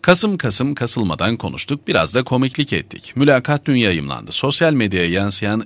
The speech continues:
eğilimlere bakılırsa okuyanların çoğu memnun kalmış ama "P K K'yı niye konuşmadınız, Aydın Doğan'ı niye konuşmadınız,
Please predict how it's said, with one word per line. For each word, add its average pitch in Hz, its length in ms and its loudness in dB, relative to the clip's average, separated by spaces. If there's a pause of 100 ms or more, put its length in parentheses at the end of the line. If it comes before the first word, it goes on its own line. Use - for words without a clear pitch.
eğilimlere 92 540 0
bakılırsa 127 480 -2
okuyanların 123 560 0
çoğu 127 220 0
memnun 120 340 0
kalmış 67 400 -4
ama 110 180 0 (460)
"P 147 140 4
K 165 160 0
K'yı 196 240 0
niye 147 180 2
konuşmadınız, 87 720 -4 (120)
Aydın 117 400 2
Doğan'ı 110 320 2
niye 104 260 2
konuşmadınız, 73 760 -6